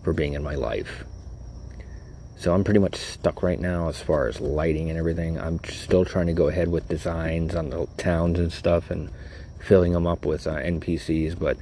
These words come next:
it's kinda hard when you're trying to figure out, okay, they get to this town, what do they do here? Who's the secret guy? Who's gonna give them a clue?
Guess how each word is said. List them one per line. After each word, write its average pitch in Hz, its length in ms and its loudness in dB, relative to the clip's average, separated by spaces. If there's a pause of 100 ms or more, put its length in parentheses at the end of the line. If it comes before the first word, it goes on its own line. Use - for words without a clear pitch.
(400)
it's - 80 -12
kinda 117 320 4
hard 92 560 6
when 80 240 -2
you're 60 220 -6
trying 90 240 -2
to 80 60 -4
figure 85 280 0
out, 80 180 -2 (400)
okay, 87 220 4
they 82 140 4
get - 140 4
to 90 60 2
this 82 140 0
town, 85 220 0
what 82 80 2
do 80 40 0
they 80 120 2
do 78 120 0
here? - 320 0 (640)
Who's 98 220 6
the 82 100 -2
secret 87 360 0
guy? 76 320 0
Who's 85 180 -2
gonna 87 180 0
give 85 120 4
them 82 160 0
a 78 40 -6
clue? 80 440 4